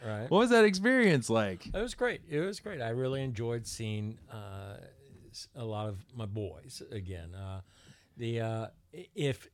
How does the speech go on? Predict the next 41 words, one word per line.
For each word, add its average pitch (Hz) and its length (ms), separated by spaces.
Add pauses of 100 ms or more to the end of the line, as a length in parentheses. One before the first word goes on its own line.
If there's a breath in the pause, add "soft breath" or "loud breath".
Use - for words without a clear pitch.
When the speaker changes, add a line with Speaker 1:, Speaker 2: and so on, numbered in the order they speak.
(300)
Speaker 1:
and 131 280 (720)
one 165 300
of 156 80
the 147 80 (160)
th-, 131 120
thing, 147 300
so - 280
many 190 200
of 151 60
those 139 240
kids 135 360
were 117 360 (480 soft breath)
my 123 220
son's 120 500
big 90 320
brothers, 90 540 (180)
and 110 520 (800)
it, 156 80
it, 147 340
it 151 60
was 143 180
just 151 220
nice 101 180
to 110 140
see - 160
him 85 100
again. 92 240 (420 soft breath)
Uh, 107 200
going 120 300
back 117 220
to 131 140
the 104 140
school, 123 720 (120)
yeah, 127 280
they're 110 340
rebuilding 101 800
the 98 120
school 95 600
and 95 100
everything. 92 440
It's, 98 220